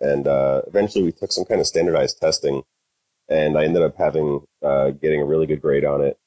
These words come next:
And, uh, it ended up getting me, uh, a ride into a gifted school.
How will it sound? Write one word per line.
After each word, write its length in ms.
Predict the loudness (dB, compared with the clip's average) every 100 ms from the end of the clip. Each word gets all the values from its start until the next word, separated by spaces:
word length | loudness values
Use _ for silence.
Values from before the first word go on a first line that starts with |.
| -6
And, 240 | -4 -2
uh, 340 | 0 0 0 -2
it 120 | 0 0
ended 180 | 0 -2
up 100 | 0
getting 280 | 0 0 -2
me, 360 | 0 0 -4 _ -2
uh, 360 | 0 2 0 0
a 120 | -2
ride 300 | 0 0 2
into 480 | 0 -4 -4 -2 -4
a 40 | -4
gifted 340 | -6 -6 -14
school. 340 | -8 -6 -6